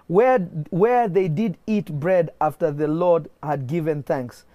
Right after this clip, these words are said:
Other boats came from Tiberia to see, eish. Notice they are mentioning where they ate bread, not where they met and saw the glory of God.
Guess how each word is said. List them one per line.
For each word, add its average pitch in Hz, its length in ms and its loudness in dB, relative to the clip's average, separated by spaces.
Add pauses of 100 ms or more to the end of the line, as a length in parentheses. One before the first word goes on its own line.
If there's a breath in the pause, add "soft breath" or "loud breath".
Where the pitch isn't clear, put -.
(240 soft breath)
Other 226 300 4
boats 180 380 0
came 139 400 0 (600)
from 175 240 0
Tiberia 165 640 2 (560 soft breath)
to 214 140 2
see, 208 400 0 (100)
eish. 226 300 -2 (1120)
Notice 262 380 0
they 220 100 -2
are 202 80 2
mentioning 214 460 -2
where 202 180 4
they 180 220 -2
ate 170 280 -2
bread, 147 240 0
not 202 240 -2
where 214 220 2
they 165 160 -2
met 165 400 -4 (500)
and 170 160 2
saw 202 160 0
the 175 120 0
glory 165 360 2
of 135 160 0
God. 127 220 -2